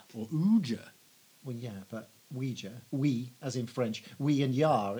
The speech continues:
Speaker 2: it's, it's both words mean yes, don't
Speaker 1: Well,
Speaker 2: they?
Speaker 1: well, then it should be we are. Anyway, when the Ouija board was, it was apparently it was first marketed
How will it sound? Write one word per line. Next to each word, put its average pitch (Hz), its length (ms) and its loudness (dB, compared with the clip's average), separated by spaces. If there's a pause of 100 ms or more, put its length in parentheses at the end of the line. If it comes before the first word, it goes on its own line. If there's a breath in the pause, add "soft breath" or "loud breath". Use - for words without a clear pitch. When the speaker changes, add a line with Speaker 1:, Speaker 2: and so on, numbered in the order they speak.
Speaker 2:
it's, 156 280 -6
it's 180 220 -8
both 127 400 -2
words 127 300 2
mean 120 160 -2
yes, 131 300 -4
don't 120 220 -2
Speaker 1:
Well, 104 100 -8
Speaker 2:
they? 95 100 -6 (100)
Speaker 1:
well, 151 100 -4
then 160 100 4
it 156 100 -2
should 147 140 -2
be 131 160 -2
we 123 300 -4
are. 165 200 -8 (540)
Anyway, 156 400 -4
when 190 240 0
the 185 200 -2 (640)
Ouija 101 560 -8
board 87 460 -12 (600 loud breath)
was, 110 380 -8 (220)
it 151 120 -4
was 160 100 -8
apparently 165 240 -4
it 156 40 0
was 156 80 -4
first 135 260 -4
marketed 131 520 -8